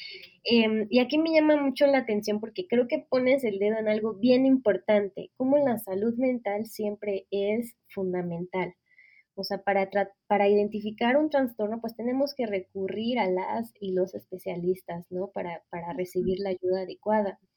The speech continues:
Speaker 1: Y en este sentido te quiero preguntar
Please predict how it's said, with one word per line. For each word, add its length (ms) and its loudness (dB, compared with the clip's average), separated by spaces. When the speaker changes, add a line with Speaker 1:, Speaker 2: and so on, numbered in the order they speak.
Speaker 1:
Y 120 4
en 100 2
este 240 0
sentido 320 0
te 100 -6
quiero 260 -4
preguntar 680 -4